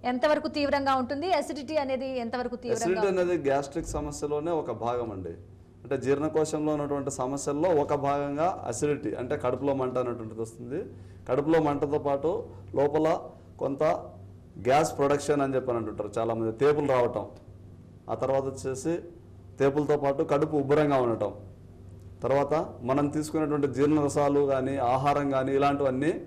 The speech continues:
Speaker 2: ఈ gastric problems ఉన్నప్పుడు నెమ్మదిగా అవి బయటకు వచ్చేదానికి కడుపు ఉబ్బరం ఉండడంతోనే బయటకు రావడానికని ఈసోఫాగస్ ద్వారా అంటే ఆహార వాహిక ద్వారా పైకి వస్తూ తేపుల రూపంలో కానీ sometimes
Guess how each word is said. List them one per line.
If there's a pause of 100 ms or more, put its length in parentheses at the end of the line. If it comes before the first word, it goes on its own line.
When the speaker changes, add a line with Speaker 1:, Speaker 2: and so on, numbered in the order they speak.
(540)
Speaker 2:
ఈ
gastric
problems
ఉన్నప్పుడు (280)
నెమ్మదిగా (100)
అవి (100)
బయటకు
వచ్చేదానికి
కడుపు
ఉబ్బరం
ఉండడంతోనే (680)
బయటకు
రావడానికని (520)
ఈసోఫాగస్
ద్వారా
అంటే
ఆహార
వాహిక
ద్వారా
పైకి
వస్తూ (720)
తేపుల
రూపంలో
కానీ
sometimes